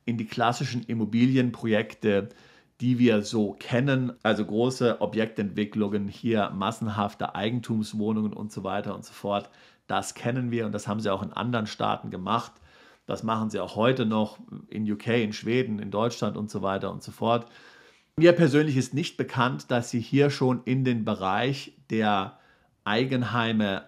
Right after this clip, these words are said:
eingestiegen sind, also in den Bereich der Einfamilienhäuser.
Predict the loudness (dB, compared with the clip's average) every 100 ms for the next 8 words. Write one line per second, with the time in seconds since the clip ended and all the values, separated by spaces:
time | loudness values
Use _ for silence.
0 | _ -2 0 0 -2 0 0 2 0 0
1 | 0 -4 -4 -2 -2 -2 -2 -2 -4 -8
2 | -8 -8 -4 -2 0 0 0 0 0 2
3 | 0 -2